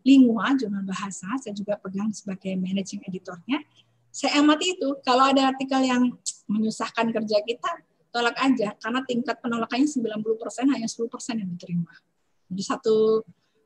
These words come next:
edisi itu bisa enam puluh artikel yang kita reject. Ya, karena yang seperti ini, ya, penulis kurang cermat. Lanjut.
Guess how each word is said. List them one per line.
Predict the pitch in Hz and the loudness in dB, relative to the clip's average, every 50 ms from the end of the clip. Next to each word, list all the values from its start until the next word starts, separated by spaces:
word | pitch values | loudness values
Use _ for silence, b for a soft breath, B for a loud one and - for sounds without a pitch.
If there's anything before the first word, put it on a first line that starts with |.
| _ _ - | _ _ -4
edisi | - 208 233 226 233 269 - - 277 277 302 349 339 311 262 | -2 0 2 2 0 0 -2 -2 0 2 2 2 0 -2 -4
itu | 247 254 - 285 269 | -4 -2 -2 0 -2
bisa | 254 - - 202 208 | -2 -2 -2 -4 -4
enam | 208 208 214 220 - | -2 -2 -4 -4 -6
puluh | - 220 220 240 - - | -6 -6 -4 -4 -6 -8
artikel | - 202 - - 226 - 220 202 196 | -12 -12 -10 -12 -6 -2 -2 -2 0
yang | 190 175 175 | 0 -2 -4
kita | 175 185 - 190 190 | -4 -4 -6 -8 -6
reject. | 185 175 175 - 175 175 - _ _ _ _ _ _ _ _ _ _ _ - | -6 -6 -6 -8 -8 -10 -12 _ _ _ _ _ _ _ _ _ _ _ -6
Ya, | 233 247 | -6 -4
karena | - 269 294 320 330 | -2 -2 -2 -2 0
yang | 320 311 294 | 0 -2 -2
seperti | - - 277 262 240 254 | -2 -4 -4 -2 2 2
ini, | 269 214 175 170 - - _ _ _ | 2 2 2 -2 -8 -12 _ _ _
ya, | 262 302 - - | -8 -8 -8 -6
penulis | - 233 220 214 220 285 285 - | -6 -4 -4 -2 -2 -4 -4 -6
kurang | - 208 190 190 202 240 277 277 277 - _ _ _ _ _ _ _ - | -10 -10 -10 -6 -4 -4 -4 -4 -4 -8 _ _ _ _ _ _ _ -18
cermat. | - 196 - - 190 185 180 - _ _ _ _ _ _ _ _ _ _ _ _ _ _ _ _ _ _ _ _ _ _ _ _ _ _ _ _ 175 | -16 -16 -12 -10 -10 -10 -10 -14 _ _ _ _ _ _ _ _ _ _ _ _ _ _ _ _ _ _ _ _ _ _ _ _ _ _ _ _ -10
Lanjut. | 170 170 165 165 165 160 160 - - 269 381 | -10 -10 -10 -12 -14 -16 -10 -6 -4 -2 -2